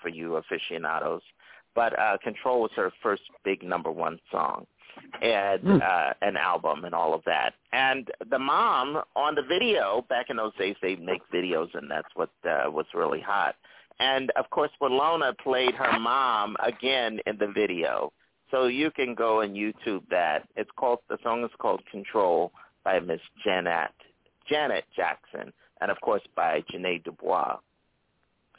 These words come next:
Speaker 1: So just so that you know what's, uh, so both of them basically were named Janet. Okay, I'm getting that. All right, so that's my number fourteen. So everybody agrees with that. Is there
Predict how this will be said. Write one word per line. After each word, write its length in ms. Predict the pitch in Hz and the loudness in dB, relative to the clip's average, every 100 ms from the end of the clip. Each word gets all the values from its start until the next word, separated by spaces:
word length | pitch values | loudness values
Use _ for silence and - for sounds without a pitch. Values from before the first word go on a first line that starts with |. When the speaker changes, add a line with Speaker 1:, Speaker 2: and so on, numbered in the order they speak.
| - | -6
Speaker 1:
So 180 | 101 92 - | -4 -2 -2
just 160 | 101 - | -6 -2
so 100 | 85 | -4
that 160 | - | -4
you 100 | 78 | -10
know 140 | 71 67 | -8 -8
what's, 480 | 64 - _ - - | -6 -10 _ -4 -2
uh, 220 | 76 76 _ _ - _ | -2 -6 _ _ -20 _
so 100 | 151 | -2
both 280 | 156 196 - | 2 0 0
of 60 | 113 | -2
them 140 | 110 | -2
basically 460 | 113 110 - 101 95 | -2 -2 -2 -2 -2
were 140 | 90 | -4
named 240 | 90 90 82 | -6 -8 -10
Janet. 380 | 90 85 - - | -8 -8 -8 -4
Okay, 300 | 101 - - | -4 -4 -4
I'm 140 | 85 85 | -4 -4
getting 280 | 87 - 82 | -8 -8 -2
that. 200 | 80 - _ _ _ _ - _ - | -2 -2 _ _ _ _ -20 _ -2
All 180 | 147 160 | 2 4
right, 260 | 113 - - - | 2 0 -4 -2
so 120 | 135 | 0
that's 320 | 120 135 - | 0 -2 -4
my 220 | 135 123 110 | -4 -2 -2
number 300 | 110 98 104 - | -2 -2 -4 0
fourteen. 280 | 98 - - | -2 -2 -2
So 120 | 190 | 2
everybody 560 | 175 185 190 180 175 170 | 2 2 0 2 2 0
agrees 360 | 170 160 160 - | 0 -2 -2 -2
with 140 | 147 | -4
that. 220 | - 139 135 | 0 0 -2
Is 80 | 123 | -2
there 240 | 143 135 | -2 -2